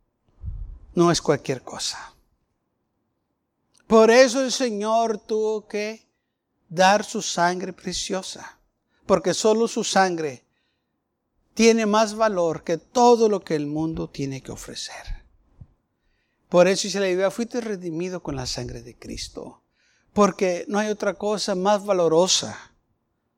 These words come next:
que la sangre, y la sangre es la única que te puede lavar de los pecados. No la plata, no el oro,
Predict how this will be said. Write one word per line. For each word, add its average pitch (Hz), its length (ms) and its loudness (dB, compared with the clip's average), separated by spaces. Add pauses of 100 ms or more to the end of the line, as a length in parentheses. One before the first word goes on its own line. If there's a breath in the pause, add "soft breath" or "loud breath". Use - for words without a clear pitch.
(460)
que 165 140 -2
la 147 140 0
sangre, 160 720 -4
y 202 120 2
la 160 160 4
sangre 160 720 0 (760)
es 160 200 -2
la 156 120 4
única 202 520 4
que - 80 -18
te - 160 2
puede 160 380 2
lavar 135 480 2
de 135 120 -2
los 135 200 -6
pecados. - 960 -10 (500)
No 165 200 2
la 202 260 4
plata, 180 520 4
no 165 180 -4
el 208 100 -4
oro, 165 420 -4